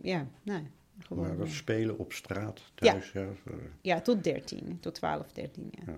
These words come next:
Speaker 1: Daarna was, eh, was het van, "Nou, it's not done", zeg maar.
Speaker 2: Mhm.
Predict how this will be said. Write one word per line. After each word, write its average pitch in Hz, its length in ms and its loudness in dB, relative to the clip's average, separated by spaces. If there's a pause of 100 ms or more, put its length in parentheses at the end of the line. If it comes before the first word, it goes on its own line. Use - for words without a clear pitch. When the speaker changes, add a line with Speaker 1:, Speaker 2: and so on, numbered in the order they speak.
(120)
Speaker 1:
Daarna 160 360 0
was, 160 300 -6
eh, - 80 -12 (320)
was 170 240 -4
het 170 160 -10
van, 170 360 0
"Nou, 160 340 -2 (120)
it's - 120 -6
not 165 340 4
done", 143 360 0
zeg 185 220 -10
maar. 147 300 4
Speaker 2:
Mhm. - 80 -4